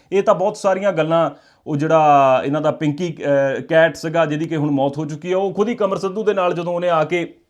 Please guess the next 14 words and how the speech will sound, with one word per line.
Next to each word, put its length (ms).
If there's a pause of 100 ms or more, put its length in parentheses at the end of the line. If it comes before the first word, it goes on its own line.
(120)
ਉਹਨਾਂ 220
ਦੇ 320
ਇੱਕ 160
ਬਹੁਤ 260
ਲੰਬੀ 260
ਡਾਕੂਮੈਂਟਰੀ 600
ਆ, 60
ਉਹ 60
ਵੀ 80
ਕ-, 100
ਅਹ, 420
ਕਾਫੀ 340
ਘੰਟਿਆਂ 280
ਦੀ, 200